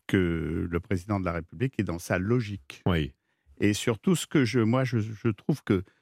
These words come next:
Speaker 1: ce qu'il faut reconnaître à ce gouvernement, c'est de n'a jamais avoir fermé les écoles.
Speaker 2: Oui.
Speaker 1: Et là, les tests salivaires montrent très bien que les clusters ne passent pas par
Speaker 2: Hmm.
Speaker 1: les écoles.
Speaker 2: Hmm.
Speaker 1: Et ça, c'est quand même un bon point pour le,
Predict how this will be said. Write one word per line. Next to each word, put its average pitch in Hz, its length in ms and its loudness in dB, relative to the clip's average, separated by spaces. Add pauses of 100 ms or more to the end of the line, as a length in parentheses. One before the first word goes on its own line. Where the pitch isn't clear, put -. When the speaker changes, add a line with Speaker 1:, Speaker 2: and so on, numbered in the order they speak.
Speaker 1:
ce - 100 -20
qu'il 147 140 2
faut 160 60 0
reconnaître 135 480 0
à - 20 2
ce 104 160 -4
gouvernement, 101 540 2
c'est 110 200 -4 (220)
de 107 160 2
n'a 110 160 2 (380)
jamais 135 520 0
avoir 120 380 0
fermé 113 360 -4
les 98 200 -2
écoles. 71 380 -8 (120)
Speaker 2:
Oui. 76 220 2 (360)
Speaker 1:
Et 101 180 4
là, 113 240 0
les 78 220 -4
tests - 360 -2
salivaires 107 540 -2
montrent 107 320 0
très 98 180 -2
bien 147 280 2
que - 180 -2
les 95 120 -2
clusters 160 440 -2
ne 131 100 2
passent 120 260 -2
pas 156 180 -2
par 98 160 4
Speaker 2:
Hmm. 85 60 2
Speaker 1:
les 87 180 -4
écoles. - 340 0
Speaker 2:
Hmm. 69 40 -2 (580)
Speaker 1:
Et - 80 -4
ça, 156 180 2
c'est 131 160 -2
quand 120 160 -2
même 127 180 0
un 98 100 2
bon 110 220 2
point 131 320 0
pour 98 240 -4
le, - 540 -4